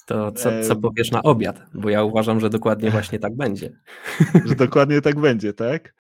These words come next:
Speaker 2: Słuchaj, e, ja się spodziewam, że tak może być, e, dlatego właśnie o tym mówię. Mówię, że mam nadzieję, że tak nie będzie do
Speaker 1: No to
Speaker 2: końca.
Speaker 1: słuchaj, ja,
Speaker 2: Natomiast,
Speaker 1: ja mam
Speaker 2: e,
Speaker 1: at-, ja mam Atlantę w Christmas Day. Jak, jak podejmujesz, to mamy obiad.
Speaker 2: E, zastanowię się jeszcze nad tym. E,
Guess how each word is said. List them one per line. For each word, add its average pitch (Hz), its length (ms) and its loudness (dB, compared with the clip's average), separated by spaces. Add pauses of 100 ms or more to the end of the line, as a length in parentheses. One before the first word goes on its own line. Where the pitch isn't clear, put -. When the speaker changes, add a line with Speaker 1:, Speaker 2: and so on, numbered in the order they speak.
(400)
Speaker 2:
Słuchaj, 104 520 -2
e, 107 240 -2
ja 107 80 -2
się - 140 -8
spodziewam, 135 480 -2
że 101 100 -10
tak - 200 -6
może 101 280 -6
być, 98 440 -8
e, 101 560 -6
dlatego 107 460 -4
właśnie 107 320 -6
o 101 40 -8
tym 113 160 -8
mówię. 131 280 0
Mówię, 101 220 -8
że 101 80 -8
mam 98 180 -10
nadzieję, 120 360 2
że 104 100 -6
tak 101 240 -8
nie 110 120 -4
będzie 104 800 -4
do 113 140 -6
Speaker 1:
No 180 80 2
to 233 60 -4
Speaker 2:
końca. 208 140 0
Speaker 1:
słuchaj, 104 300 -4 (180)
ja, 120 220 0
Speaker 2:
Natomiast, 123 300 0
Speaker 1:
ja 156 120 2
mam 170 160 4
Speaker 2:
e, - 20 2
Speaker 1:
at-, 123 240 0
ja 110 200 -2
mam 156 140 2
Atlantę 110 420 -2
w - 40 -14
Christmas 104 340 -6
Day. - 280 -10 (220)
Jak, 120 360 -6
jak - 220 -2
podejmujesz, 156 640 2
to 135 120 -6
mamy 123 280 -2
obiad. 98 260 -6 (260)
Speaker 2:
E, 110 360 -4
zastanowię 113 600 -4
się - 160 -8
jeszcze 104 340 -8
nad 101 260 -12
tym. 113 340 -6
E, 107 500 -6